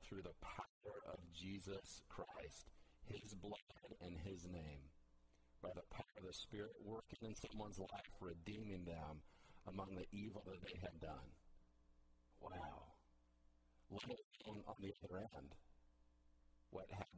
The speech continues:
happened to them in that tragedy. To receive that, to, to offer forgiveness at that magnitude, oh my goodness. Only in Jesus.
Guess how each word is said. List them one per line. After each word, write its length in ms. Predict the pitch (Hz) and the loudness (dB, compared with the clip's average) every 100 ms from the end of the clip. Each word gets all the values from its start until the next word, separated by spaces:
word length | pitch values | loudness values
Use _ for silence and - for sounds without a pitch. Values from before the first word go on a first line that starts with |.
| 85 | -4
happened 400 | 92 110 - 87 | 0 0 -2 -2
to 80 | 82 | 2
them 340 | 95 - 87 82 | 2 2 2 2
in 80 | |
that 160 | 85 87 - - | 2 0 0 0
tragedy. 540 | 73 76 - - - - - - - - - - - - - - - - - | 0 0 -4 -6 -8 -10 -18 -18 -18 -18 -18 -18 -20 -20 -20 -20 -18 -12 -2
To 80 | 82 | 2
receive 500 | 80 - - 110 113 | 2 2 2 2 2
that, 320 | 127 - - - - - - - - - - | -2 -4 -8 -8 -14 -16 -16 -16 -18 -6 0
to, 80 | 104 - 107 | 0 2 0
to 20 | 98 - - - | 0 -2 -4 -4
offer 480 | - - - - - - - | -4 -2 -2 -2 -6 -10 -4
forgiveness 880 | 117 90 104 - 113 131 143 - - - - - - - - - - | -4 0 -2 -2 0 0 0 -4 -6 -14 -18 -18 -20 -20 -18 -6 -6
at 80 | - - | -4 -2
that 220 | 98 - - | -2 0 2
magnitude, 800 | 104 107 127 135 - 143 151 147 - - - - - - - - | 2 2 2 0 2 2 4 2 -4 -16 -20 -20 -20 -20 -10 -2
oh 140 | 120 | 0
my 140 | - - - | 0 -2 -2
goodness. 540 | 104 117 - 76 - - - - - - - - - - - - - - - | 0 0 -4 -6 -8 -12 -16 -20 -20 -20 -20 -20 -20 -20 -20 -20 -20 -12 -2
Only 560 | 107 117 117 113 107 110 - - | 0 2 2 2 2 -2 -6 -2
in 160 | 98 95 | 0 0
Jesus. 600 | 85 85 82 - - | 0 0 0 -4 -8